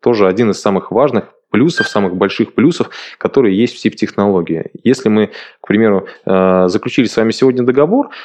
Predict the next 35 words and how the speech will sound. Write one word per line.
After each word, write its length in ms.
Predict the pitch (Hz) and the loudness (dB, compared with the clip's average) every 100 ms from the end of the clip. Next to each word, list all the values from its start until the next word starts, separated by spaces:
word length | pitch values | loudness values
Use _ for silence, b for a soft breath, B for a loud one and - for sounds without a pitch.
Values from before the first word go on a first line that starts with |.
| B - | B -4
то 80 | |
через 260 | 120 120 110 | 0 2 0
два-три 380 | 110 135 - 135 | 2 0 2 2
месяца 340 | 202 214 - | 2 0 -2
дом, 440 | 104 170 180 170 _ _ | 0 2 2 -2 _ _
конструктив 580 | - 110 127 123 - 104 | -4 -2 -2 -2 -2 2
дома 260 | 143 190 | 2 2
у 40 | 107 | 2
вас 140 | 101 | 0
полностью 420 | - 151 147 - | 0 0 0 -2
будет 280 | 101 117 113 | 0 2 2
готов. 420 | 107 104 - 78 - _ B B B B - | 2 0 0 -2 -4 _ B B B B -2
Помимо 320 | 131 180 226 | 2 4 2
этого, 180 | 226 151 | 2 2
он 120 | 139 | 2
не 100 | 139 | 4
дает 280 | 143 139 139 | 4 4 2
усадки, 760 | - 208 208 - 170 160 147 - | 0 0 0 0 2 2 -2 -10
и 360 | - 127 127 120 | -2 2 4 4
отделку 600 | - 113 113 175 190 110 | 2 0 2 2 2 0
в 80 | 101 | 2
нем 140 | 156 | 2
можно 260 | 120 113 104 | 2 0 0
делать 280 | 120 139 - | 2 2 2
совершенно, 840 | 98 95 - 127 113 98 92 90 | 0 0 0 0 2 2 0 -2
ну, 280 | 104 92 - | -2 -4 -6
сразу, 440 | - - 139 131 107 | -6 0 2 4 2
ничего 420 | 98 90 107 120 | 0 0 0 2
не 140 | 107 | 0
ждать. 420 | 98 95 85 - - B B B B | -2 0 -2 -2 -14 B B B B
А, 320 | 90 87 82 - - - _ _ | 0 2 0 -2 -8 -16 _ _
он 200 | 160 180 | 0 2
очень 240 | 127 - 104 | 2 0 0
легкий, 640 | 101 139 170 175 160 156 _ - | 4 2 2 0 0 -2 _ -6
какой-то, 680 | - 143 139 104 92 85 | 0 2 2 2 0 -2